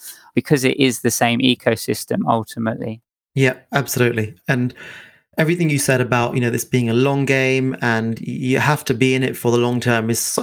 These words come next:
Speaker 2: is, I don't think there's anything truer than with S E O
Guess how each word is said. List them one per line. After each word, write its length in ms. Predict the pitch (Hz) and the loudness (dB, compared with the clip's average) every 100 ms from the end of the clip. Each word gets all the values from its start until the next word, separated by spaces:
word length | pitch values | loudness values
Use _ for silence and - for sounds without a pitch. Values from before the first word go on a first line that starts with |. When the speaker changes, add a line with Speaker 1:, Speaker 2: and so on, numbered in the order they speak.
| - | 0
Speaker 2:
is, 320 | 139 131 - _ - - - | 0 0 -8 _ -20 -20 -4
I 60 | 147 | 0
don't 180 | 190 185 | 0 -2
think 160 | - | 0
there's 120 | 147 | 2
anything 680 | 139 147 143 143 135 127 120 _ - | 2 0 0 0 2 0 -4 _ -10
truer 420 | - 175 139 110 | 0 2 2 -2
than 440 | 110 120 120 - - 143 | 0 0 0 -4 -6 -2
with 140 | 135 | 0
S 240 | 135 - | 0 0
E 100 | 143 | 0
O 200 | 123 117 | 0 -2